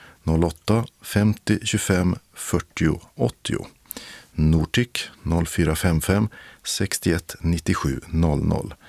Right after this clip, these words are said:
Tixter har noll sju sjuttioett, fyrtiosju, sjuttio, sjuttio. Och Skillinge teater når man slutligen på noll fyra fjorton,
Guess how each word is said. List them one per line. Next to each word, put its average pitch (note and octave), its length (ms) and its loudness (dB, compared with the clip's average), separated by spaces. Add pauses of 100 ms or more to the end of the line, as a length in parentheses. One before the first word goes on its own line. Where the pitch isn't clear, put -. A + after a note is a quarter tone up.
(480)
Tixter - 480 -2
har F#2+ 400 2
noll E2+ 340 2
sju - 320 0
sjuttioett, - 640 -2 (160)
fyrtiosju, - 600 -2 (160)
sjuttio, - 600 -8
sjuttio. - 520 -4 (760)
Och C3+ 220 2
Skillinge G#2+ 340 4
teater F#2+ 460 2
når F2 260 0
man E2+ 200 0
slutligen D#2+ 600 2
på D2 280 -2
noll D#2+ 340 2
fyra E2 220 0
fjorton, E2 540 0